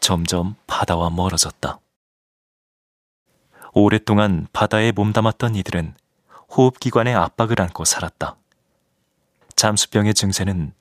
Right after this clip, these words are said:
날이 갈수록 해녀들을 잠식했다. 견디지 못한 해녀들은 하나둘 떠났다.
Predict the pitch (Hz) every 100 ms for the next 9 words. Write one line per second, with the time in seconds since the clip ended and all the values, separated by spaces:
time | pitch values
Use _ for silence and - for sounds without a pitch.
0 | - 90 92 98 95 - - 82 _ -
1 | 110 104 101 82 78 92 80 - 80 -
2 | 78 - _ _ _ _ _ _ _ _
3 | _ _ _ _ _ - - 113 113 123
4 | 113 113 127 - 107 104 85 87 98 _
5 | - - 110 98 76 - 101 82 - 78
6 | -